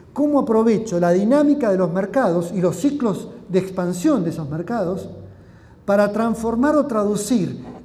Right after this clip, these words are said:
esos excedentes y esas capacidades en políticas de inversión para el desarrollo?". Hablo en materia de inversión productiva,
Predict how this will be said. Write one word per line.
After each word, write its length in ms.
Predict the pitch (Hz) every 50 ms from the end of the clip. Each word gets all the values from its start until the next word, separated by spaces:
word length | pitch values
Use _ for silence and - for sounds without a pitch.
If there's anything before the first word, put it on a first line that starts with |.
| - -
esos 380 | 294 294 269 285 262 - - 226
excedentes 800 | 208 - - 202 196 202 190 180 170 - - 165 147 - - 185
y 80 | 240
esas 220 | 285 277 285 262 -
capacidades 720 | - 180 175 - 165 - - 180 190 233 254 285 269 - - - - - - - - - -
en 240 | 233 226 220 214 220
políticas 640 | 220 208 214 220 240 240 247 240 - 240 220 190 170
de 100 | 170 175
inversión 580 | 185 180 175 170 180 170 165 - 208 208 214
para 140 | 202 190 165
el 80 | 156 147
desarrollo?". 540 | 151 - 139 135 123 127 123 - - - - - - - - - _ - - _ - - - - - - - - - _ - _ _ _ - - - - - _ _ _ _ _ _
Hablo 300 | - 240 277 294 277 233
en 80 | 185 180
materia 440 | 175 165 175 202 196 208 202 185
de 80 | 165 156
inversión 480 | 156 156 - 156 156 - 196 202 196 190
productiva, 640 | 185 165 160 160 170 165 - 285 262 190 143 139 139